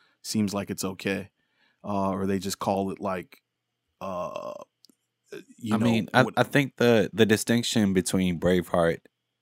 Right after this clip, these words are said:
Speaker 2: is, like, this is, like, an African-American media. This is a, this is a African-American film where there's, like,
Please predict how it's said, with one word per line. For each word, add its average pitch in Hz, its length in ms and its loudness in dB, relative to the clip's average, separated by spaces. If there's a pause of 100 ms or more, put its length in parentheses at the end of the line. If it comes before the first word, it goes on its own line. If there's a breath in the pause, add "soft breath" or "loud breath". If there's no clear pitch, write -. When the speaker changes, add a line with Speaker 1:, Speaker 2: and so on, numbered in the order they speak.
(220)
Speaker 2:
is, 90 220 0
like, 85 160 4
this 95 180 4
is, 90 200 2
like, 85 200 2
an 85 80 0
African-American 80 1300 -2 (240)
media. 82 380 -2
This 78 200 -4
is 78 160 -6
a, 76 240 -6
this 87 180 -2
is 80 140 -4
a 82 140 -2 (120)
African-American 80 840 0
film 82 440 -4
where 78 160 -2
there's, 80 320 -2
like, 73 240 -4